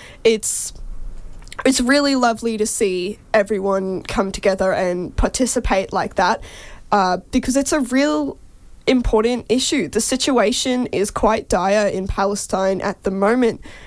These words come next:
with Israel invading their homelands. So there was a lot of speakers, and I think my personal favourite speaker was the C E O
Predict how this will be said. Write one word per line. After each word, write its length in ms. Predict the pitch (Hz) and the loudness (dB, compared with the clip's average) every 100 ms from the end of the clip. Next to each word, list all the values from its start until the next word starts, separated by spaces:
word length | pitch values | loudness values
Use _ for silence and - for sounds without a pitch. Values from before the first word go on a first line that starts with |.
| - - | -18 0
with 300 | 208 196 - | 2 2 0
Israel 520 | 208 208 196 190 170 | 0 2 2 2 0
invading 360 | 185 180 175 | -4 -4 -4
their 100 | 170 | -4
homelands. 720 | 185 185 196 - 180 135 101 - | -2 -2 -2 0 0 0 -4 -4
So 280 | - - 226 | 0 0 2
there 140 | 233 | 2
was 420 | 233 226 220 - - - - 208 | 2 0 0 -6 -10 -18 -2 0
a 80 | |
lot 220 | 233 240 247 | 4 4 4
of 460 | 233 208 - - - | 2 -2 -10 -14 -10
speakers, 760 | - - 226 226 202 180 196 - - | -6 -2 0 0 -2 -4 -6 -4 0
and 380 | 196 185 190 - | 2 2 -2 -2
I 80 | 214 | 0
think 460 | 240 294 302 - - - - | 0 0 -2 -8 -18 -20 -2
my 260 | 226 214 262 | 2 2 2
personal 540 | - 226 247 302 311 | 2 0 2 0 0
favourite 360 | - 302 339 - | 2 0 0 -4
speaker 400 | - 311 392 392 | -4 0 0 2
was 280 | 262 220 | 0 0
the 200 | 214 196 | 0 0
C 420 | 202 - 220 214 214 | -2 -2 0 2 4
E 60 | |
O 280 | 202 202 | 4 2